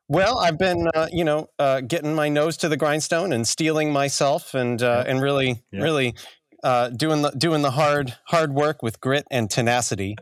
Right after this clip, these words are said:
Speaker 1: you know. You know how it is.
Speaker 2: Oh, these jokes are so abrasive. <laughs>
Speaker 1: Ah.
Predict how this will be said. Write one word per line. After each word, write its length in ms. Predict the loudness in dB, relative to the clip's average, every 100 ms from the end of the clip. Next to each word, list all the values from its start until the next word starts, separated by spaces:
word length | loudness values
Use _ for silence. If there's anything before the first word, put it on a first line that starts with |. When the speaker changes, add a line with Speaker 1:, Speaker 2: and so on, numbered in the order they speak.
| -6
Speaker 1:
you 100 | -2
know. 220 | -2 -4 _ -10
You 100 | -4
know 140 | 0
how 180 | 2 2
it 80 | 0
is. 280 | -2 -4 -10 -16 -20 _ _ _ _ _ _ _ _ _ -20 -20 _ -12 -12 -16
Speaker 2:
Oh, 160 | -12 -8
these 240 | -6 -4 -4
jokes 300 | -6 -6 -8
are 40 |
so 240 | -4 -2 -2
abrasive. 560 | -2 -4 -4 -6 -6 -8 -14 -20 -20 -20 -18 -4
<laughs> 260 | -2 -2 -6 -16 -18 -18 -16 -14 -4 -2 -2 -4 -4 -6 -6 -6 -6 -6 -12 _ -10 -10 -18 -14 -14 -14 _ _ -20 -20 -18 -18 -18 -18 -18 -18 -20 -4 0
Speaker 1:
Ah. 480 | 2 2 2 0